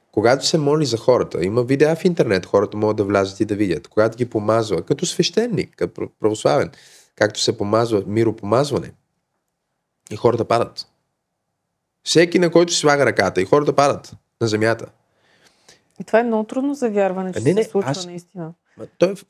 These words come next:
Speaker 1: т-, човек може да влезе и да го види.
Speaker 2: Да,
Speaker 1: Аз
Speaker 2: бе.
Speaker 1: не казвам, а, аз не казвам, че, нали, а, какво пада, защо падат, а, и какво правят. Казвам, че със сигурност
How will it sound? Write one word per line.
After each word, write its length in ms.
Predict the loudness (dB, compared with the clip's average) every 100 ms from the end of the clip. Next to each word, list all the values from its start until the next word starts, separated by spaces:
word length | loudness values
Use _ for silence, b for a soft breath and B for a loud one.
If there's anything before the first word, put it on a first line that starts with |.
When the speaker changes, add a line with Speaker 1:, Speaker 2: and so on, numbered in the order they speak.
| -14
Speaker 1:
т-, 80 | -14 -6
човек 200 | 2 4
може 180 | 4 2
да 60 | 4
влезе 240 | 2 2
и 40 |
да 80 | 0
го 80 | 2
види. 300 | 2 0 -4 B
Speaker 2:
Да, 100 | 0
Speaker 1:
Аз 180 | 2 2
Speaker 2:
бе. 80 | -2
Speaker 1:
не 60 | 2
казвам, 480 | 2 2 0 -2 -6 _
а, 200 | 0 0 -2
аз 220 | -2 -2 -2
не 100 | 2
казвам, 380 | 2 2 0
че, 400 | 2 4 4 2 -4 _ _ _ -10
нали, 580 | -2 2 2 2 -2 -4 b b _
а, 460 | -4 -2 0 -2 -4 -6
какво 360 | -4 2 2
пада, 340 | 4 2 2 0
защо 400 | -4 -2 0 2
падат, 680 | 2 2 0 -2 -10 -20 -20 _ 0
а, 560 | 2 2 2 0 -2 -8 _
и 60 | -12
какво 240 | -2 0
правят. 340 | 2 2 -2 _ 0
Казвам, 340 | 2 2 -2
че 120 | -2
със 180 | -2 -2
сигурност 760 | -2 -2 -2 -2 -4 -6 _